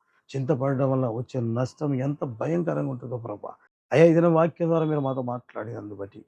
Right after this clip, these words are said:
వందనాలు చెల్లించుకుంటున్నాం. అయ్యా, అట్టి భయంకరమైన స్థితిలో మేము ఉండకుండుము గాక.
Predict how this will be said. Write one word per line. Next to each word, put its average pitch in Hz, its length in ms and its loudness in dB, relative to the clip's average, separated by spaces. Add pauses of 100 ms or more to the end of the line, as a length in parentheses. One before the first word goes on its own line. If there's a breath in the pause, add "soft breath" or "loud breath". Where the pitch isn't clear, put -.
వందనాలు 120 420 -4
చెల్లించుకుంటున్నాం. - 1040 -20
అయ్యా, 127 200 6
అట్టి 131 220 -2
భయంకరమైన 127 600 -2
స్థితిలో 127 440 -4 (240 soft breath)
మేము 151 180 4
ఉండకుండుము 160 640 2
గాక. 98 340 -10